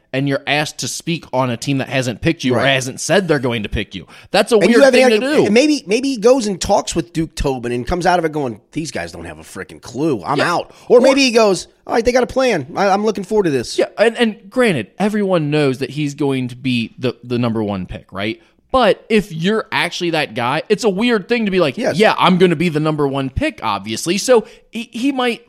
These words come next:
Speaker 1: look at it from the perspective of, "Well, I don't wanna be sitting here talking about the Bengals and playing for the Bengals, and they go and select Tua."
Speaker 2: Right.
Speaker 1: You know what I mean? Like, from that perspective,
Speaker 2: Then it's egg on your face.
Speaker 1: I wouldn't wanna be talking about the Bengals either if I'm him. So I think it's an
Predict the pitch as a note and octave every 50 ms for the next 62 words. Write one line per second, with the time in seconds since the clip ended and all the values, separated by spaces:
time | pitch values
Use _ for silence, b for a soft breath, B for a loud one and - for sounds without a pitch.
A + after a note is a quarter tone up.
0 | _ _ _ G3 - - A3 G#3+ G3+ G3+ G3+ - G3+ G3+ G3 F#3+ G3 F#3 - A3
1 | G#3 G#3 G#3 G3 F#3+ F#3 F#3 b b b b b - E3+ - - A3 B3 C4 B3+
2 | A3 A#3 A3+ G#3 G3 G3+ - - G#3+ G3 G3 F3 F3 - F#3+ G3 G3+ G3 G3 F3+
3 | - - D#3 C3+ C#3+ D#3 E3+ F#3+ F#3+ F3+ D#3+ D3+ D3+ D3 - - D3+ D3 C#3 -
4 | - C#3+ D3+ F3 F#3+ F#3 F3 - - C3+ C3+ G#2+ D3 D#3+ F#3 F#3 E3 C#3+ C3+ B2+
5 | b b b b - E3 E3 D#3+ E3 F3 D3+ D#3+ D#3 D3 D3 C#3+ - - C#3 B2
6 | - _ - - C3+ G2 - - - _ _ _ - B3+ D4 A3 - - E3 F3+
7 | G3+ F#3 F3 F3+ F3+ F#3 F#3+ F#3 F3+ E3+ E3+ - G3+ G3 G#3 A3+ A#3 A3+ A3+ G#3
8 | F#3+ - D3+ G#3 F#3 F3 - G#3+ F#3+ G3+ G#3 G3+ F#3 G3 C4 - - F#3+ C#3 A2
9 | C3 F#3+ B3 C4 B3 B3 A#3 G#3 G3+ A3+ A3+ G#3+ G#3 G#3+ F#3 - G#3+ G3+ G3+ -
10 | G#3 G3 G3 F#3+ F#3+ - F#3 F#3+ F#3+ F#3+ F#3+ F3+ - A3+ A#3 G#3 F#3 D3+ D3+ C3
11 | B2 B2+ G#2+ G#2+ - C#3+ D3+ D#3 - - A#3 B3+ A#3+ A3+ G#3 - F3